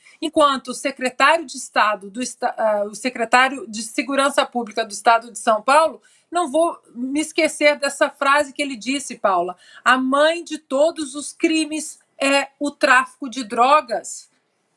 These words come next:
E o nosso atual governo federal está remando contra isso, contra, contra as drogas. O, a, essa,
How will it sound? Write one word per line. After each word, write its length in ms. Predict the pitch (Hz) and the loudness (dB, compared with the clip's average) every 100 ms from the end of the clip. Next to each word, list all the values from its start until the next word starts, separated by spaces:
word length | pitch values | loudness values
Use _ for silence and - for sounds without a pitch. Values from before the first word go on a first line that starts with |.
| _ _ | _ _
E 120 | 277 294 | 0 0
o 80 | |
nosso 680 | 277 269 302 330 - 320 294 - | 2 4 4 2 -2 -6 -4 -2
atual 600 | 269 - 269 240 277 320 | -2 -2 0 4 4 2
governo 720 | 277 262 190 247 294 247 233 | 0 -6 -4 0 2 0 -8
federal 580 | - 262 226 220 220 254 | -8 -6 -4 0 2 0
está 300 | 254 - 285 | -2 -2 0
remando 640 | 269 311 262 277 349 339 | 2 -2 0 0 0 -4
contra 500 | - 339 359 403 392 | -4 -2 -2 -2 -2
isso, 840 | 349 330 - _ _ _ - 415 - _ _ _ _ _ - - _ _ | 0 -2 -4 _ _ _ -14 -14 -16 _ _ _ _ _ -10 -10 _ _
contra, 380 | - 294 320 302 262 _ _ _ | 0 2 4 0 0 _ _ _
contra 540 | - 302 330 339 339 320 | 2 4 2 -2 -4 -2
as 200 | 294 254 | -6 -6
drogas. 880 | 220 262 302 349 233 202 - - _ _ _ _ _ _ | -2 2 4 2 -4 -8 -10 -18 _ _ _ _ _ _
O, 380 | - 285 294 285 269 | -6 -2 0 0 0
a, 320 | 254 262 240 220 | 4 4 2 -2
essa, 280 | 214 277 | -6 -6